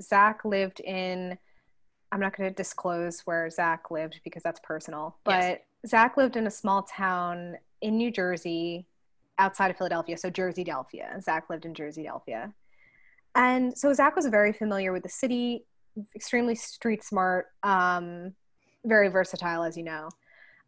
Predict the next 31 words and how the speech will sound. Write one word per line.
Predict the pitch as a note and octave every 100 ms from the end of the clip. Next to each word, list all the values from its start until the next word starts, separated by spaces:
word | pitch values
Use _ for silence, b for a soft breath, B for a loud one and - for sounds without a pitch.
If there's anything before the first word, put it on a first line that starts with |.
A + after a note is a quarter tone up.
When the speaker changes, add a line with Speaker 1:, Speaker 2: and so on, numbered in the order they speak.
| -
Speaker 1:
Um, | B3+ G3+ G3 F#3 F3+ - _ _ _ _ _ -
and | A#3 A#3+ A#3
I | D#4 F#4
was | C4+ C4+
not. | B3+ F#3 - - -
I | G#3+
was | G#3 G3
a, | G3+ G3 F#3+ F#3 _
you | A3+
know, | G#3 F#3 F3+ - - _ _ -
I | A#3+
had | A#3+ A3+ _ A#3
literally | A#3 C#4+ D#4 C#4 C4 B3+
spent | - A#3 A#3
the |
first | - A3+ -
thirteen | G#3+ G#3+ G3+
years | G3 F#3+
of | F#3
my | F3+
life | F3+ F3 A3+
in | A3+
the | B3
woods, | G#3+ F#3+ D#3 D3+ A3+ - -
like | F#3 -
a |
proper | - E3+ D#3+ C#3
witch. | G#2 - - - - A3+
Speaker 2:
Right. | F#3+ D3+ - _ -
Speaker 1:
Um, | B3 A3 G#3+ G#3 G3+ - _
and | B3+ B3+ B3 A#3+